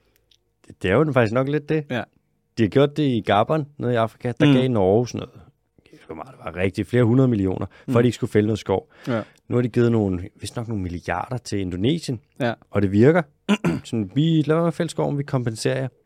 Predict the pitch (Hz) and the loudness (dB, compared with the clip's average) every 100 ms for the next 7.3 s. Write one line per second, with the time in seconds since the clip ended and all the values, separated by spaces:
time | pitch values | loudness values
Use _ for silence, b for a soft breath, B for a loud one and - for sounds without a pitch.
0 | _ b b b b 107 117 151 135 143 | _ b b b b -2 2 4 4 2
1 | 113 - _ _ _ - 110 101 101 101 | -2 -4 _ _ _ -6 -6 0 2 2
2 | 113 101 101 92 82 92 87 92 101 120 | 2 -2 -2 -2 -2 -2 -2 0 0 0
3 | 98 90 90 90 - - 98 87 85 92 | 0 0 -2 -4 -8 -6 0 0 0 -2
4 | 104 90 92 127 143 110 123 117 - 104 | -2 0 0 0 -2 0 2 2 -2 -6
5 | - 101 104 98 92 104 113 131 98 90 | -4 -4 -2 -2 4 4 4 -2 -4 -8
6 | - 80 90 - 113 151 127 - 120 - | -8 -8 -8 -4 0 2 0 -4 -6 -4
7 | 113 101 | -4 -2